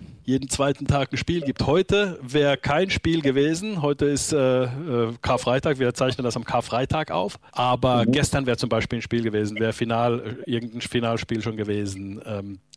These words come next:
Speaker 1: denkst du noch so eigentlich? Also denkst du so, „Ah, heute ein Spiel gewesen“, oder hast du es komplett abgehakt und gesagt, „Lasst mich in Ruhe, damit ich kann mich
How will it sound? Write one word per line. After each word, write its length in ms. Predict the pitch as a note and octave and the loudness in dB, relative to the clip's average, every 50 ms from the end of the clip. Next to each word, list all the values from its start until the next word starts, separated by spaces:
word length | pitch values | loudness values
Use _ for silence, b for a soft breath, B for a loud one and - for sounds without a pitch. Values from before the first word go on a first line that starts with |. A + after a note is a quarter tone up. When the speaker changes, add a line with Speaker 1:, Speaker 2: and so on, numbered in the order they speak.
| _ - | _ 0
Speaker 1:
denkst 280 | C#3+ D3+ E3+ - - | 0 2 2 0 2
du 260 | - G3+ G#3 G3 F#3+ - | 4 4 6 6 4 2
noch 340 | C3 C3+ D3 E3 F3 - - | 2 2 2 2 2 2 0
so 380 | - - C3+ E3 D#3 F#3+ - | 0 2 4 6 6 6 4
eigentlich? 560 | - D3 D#3+ D3+ D3 D#3+ D#3 F3+ F3+ - - C3 | 4 2 2 0 -2 -4 -6 -4 -4 -4 -2 -2
Also 160 | B2 A2+ A#2 | -2 0 0
denkst 240 | - C#3 D3+ D3 - | 0 0 0 0 0
du 80 | D#3 | 0
so, 240 | D3 D#3 C3+ G#2+ - | 2 4 4 2 2
„Ah, 260 | - - A2+ A2 G2+ | 0 0 0 2 2
heute 140 | A2 A#2+ A2 | 2 0 0
ein 40 | - | 0
Spiel 240 | - - B2+ B2+ C#3 | -2 -2 0 0 0
gewesen“, 380 | D3+ C3+ D3 D3+ C#3+ C3 C3+ | -2 -2 -2 -2 -2 -2 0
oder 160 | B2+ B2 A#2+ | 0 0 0
hast 200 | A#2+ B2+ A#2 - | 0 -2 -4 -4
du 20 | C3 | -6
es 100 | A#2 - | -6 -4
komplett 300 | - B2+ A2+ - A#2+ - | -4 -2 -2 -2 -2 -2
abgehakt 400 | A2 A#2 - - A#2 A#2 A2+ - | -4 -4 -2 -2 -2 -4 -4 -6
und 60 | A#2+ | -6
gesagt, 240 | A2 A2 A#2+ A2+ - | -4 -4 -4 -2 -2
„Lasst 180 | B2+ A#2 - | -2 -4 -4
mich 140 | - A#2 - | -6 -8 -8
in 60 | A#2+ | -4
Ruhe, 120 | A#2 A#2+ B2 | -2 0 0
damit 240 | A#2+ A2+ A#2 A#2+ - | 0 0 -2 -4 -6
ich 100 | - - - - | -10 -12 -12 -10
kann 200 | - - C3 B2 | -6 -4 -2 -2
mich 120 | B2 A#2 | -2 -4